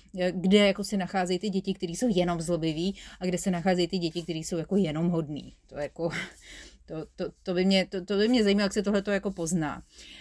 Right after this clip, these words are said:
Ehm, kromě tedy, eh, Mikuláše a Barbory, to byl, myslím, ještě Ambrož,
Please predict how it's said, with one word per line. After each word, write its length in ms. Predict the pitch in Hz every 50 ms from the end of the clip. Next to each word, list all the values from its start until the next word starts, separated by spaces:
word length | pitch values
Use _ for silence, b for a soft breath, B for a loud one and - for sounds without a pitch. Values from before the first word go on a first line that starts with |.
| B -
Ehm, 520 | - 185 180 180 175 175 185 185 185 185
kromě 460 | - 247 220 214 220 226 247 240 226
tedy, 500 | 220 - 226 226 247 220 185 156 - - -
eh, 220 | 175 170 160 156
Mikuláše 800 | 156 170 175 - 233 233 226 220 220 220 - - - 220 208 -
a 100 | - 185
Barbory, 460 | 180 180 185 175 196 202 208 208 196
to 80 | 202
byl, 120 | 190 190 190
myslím, 280 | 190 185 - - 190
ještě 220 | 175 185 - - 160
Ambrož, 760 | 113 147 185 214 233 262 269 254 254 262 - - - - -